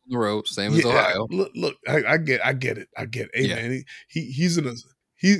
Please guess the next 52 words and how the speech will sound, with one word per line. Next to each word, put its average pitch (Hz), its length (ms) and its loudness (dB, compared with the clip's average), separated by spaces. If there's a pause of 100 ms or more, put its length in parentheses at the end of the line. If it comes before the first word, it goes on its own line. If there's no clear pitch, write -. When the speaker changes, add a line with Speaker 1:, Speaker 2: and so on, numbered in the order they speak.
Speaker 2:
he's 202 300 8
on, - 140 0 (220)
he's 175 160 0
still - 180 4
in 165 80 2
college. 214 760 2 (200)
He's 165 100 -2
technically 214 340 4
still 180 180 -2
in 170 80 -4
college, 180 360 0
right? 175 200 2 (180)
Speaker 1:
But 113 140 6
at 98 100 4
least 127 340 2
a 104 120 -2
floor 120 360 4
mat, 69 320 -2
right? 104 420 -2
Speaker 2:
I, 120 140 0 (200)
yeah, 151 220 6
he 143 100 6
coulda 143 180 2
put 120 180 -4
a 117 40 -6
flo-, 110 160 -8
he 131 100 0
coulda 160 180 4
put 127 240 0
some 117 160 -6
cardboard 147 560 4
down. 147 240 -2 (200)
She 196 220 4
saw - 240 4
the 139 80 -2
ground. 127 560 2 (340)
Anyway. 120 540 4
Speaker 1:
<laughs> - 40 -20 (160)
She, - 220 -10 (300)
Speaker 2:
Let 147 100 2
Speaker 1:
she 180 60 4
Speaker 2:
me 190 60 8
Speaker 1:
like, 135 200 8
"I'm, 120 100 -4
I'm 160 180 6
going 107 220 4
on 104 140 2
a 78 80 -6
date 80 180 0
with 73 120 -8
Fred 151 260 2
Flintstone." 92 420 -2